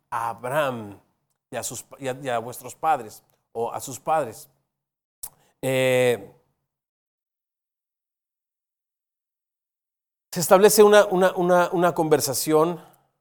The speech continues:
cara a cara, y esto no es una teofanía o una, o una revelación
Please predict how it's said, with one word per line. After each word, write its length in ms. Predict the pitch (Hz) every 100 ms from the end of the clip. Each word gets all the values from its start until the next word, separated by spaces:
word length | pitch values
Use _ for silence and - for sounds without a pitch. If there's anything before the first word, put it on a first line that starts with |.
| _ _ _ _ _ _ _ _ _ _ _ -
cara 380 | 151 151 160 131
a 120 | -
cara, 640 | 135 147 165 175 - _ -
y 80 | 147
esto 220 | 147 151
no 120 | 143
es 140 | 143
una 180 | - 110
teofanía 840 | - 131 - 117 120 131 139 143 -
o 160 | 107
una, 460 | 117 123 123 117 110 _ _ _ _ _ _ _ _ _ _
o 80 | -
una 180 | 139 143
revelación 720 | 131 120 113 - 135 131 135